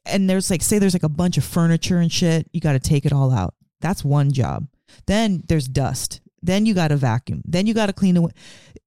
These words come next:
Cleaning is in layers, and so is healing. And so, yes, you've done work to not be that person 'cause you've raised a family,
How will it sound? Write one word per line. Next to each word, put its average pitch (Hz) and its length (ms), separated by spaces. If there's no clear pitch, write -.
Cleaning 269 440
is 190 140
in 160 160
layers, 160 460
and 151 140
so 190 220
is 180 120
healing. 160 540
And 160 160
so, 165 420
yes, 220 580
you've 180 380
done 180 280
work 170 400
to 180 120
not 165 260
be 160 140
that 143 240
person 151 480
'cause 143 240
you've 139 380
raised 139 260
a 120 40
family, 139 680